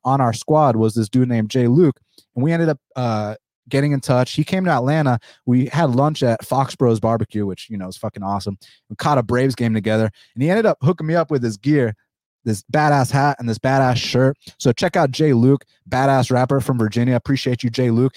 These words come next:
He actually has a tattoo of, uh, of, uh, Jamahal Hill's rookie card N F T, which is pretty fucking crazy. My dude's wild out there. But, uh,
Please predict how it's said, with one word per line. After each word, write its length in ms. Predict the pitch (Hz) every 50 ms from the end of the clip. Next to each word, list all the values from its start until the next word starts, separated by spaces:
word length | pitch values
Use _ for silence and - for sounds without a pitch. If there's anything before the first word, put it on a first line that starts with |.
| - - -
He 140 | - 139 151
actually 240 | 160 175 - 185 160
has 160 | 151 151 139
a 60 | 127
tattoo 520 | - - 143 127 120 - - 139 139 135
of, 140 | 120 113 101
uh, 260 | 110 104 104 98 95 92 _ _ _ - _ _ _ _ _ _ _ - -
of, 240 | 127 113 113 135 127
uh, 100 | 123 120
Jamahal 460 | 120 - 127 120 123 131 131 123 104
Hill's 340 | 139 135 131 127 123 - - -
rookie 320 | - 113 131 135 - 131 117
card 320 | - - 127 123 120 120
N 160 | - 117 123
F 160 | 117 110 - -
T, 320 | - - 135 113 101 - _ _ -
which 140 | 117 113 110
is 80 | 113 -
pretty 200 | - 147 131 123
fucking 340 | - - 123 - 135 123
crazy. 340 | - - 117 117 113 98 107
My 120 | 107 113 117
dude's 280 | 117 127 123 110 -
wild 320 | 104 113 113 117 113 104 98
out 160 | 95 95 -
there. 180 | 104 95 98
But, 180 | 95 110 101 104
uh, 200 | 104 101 98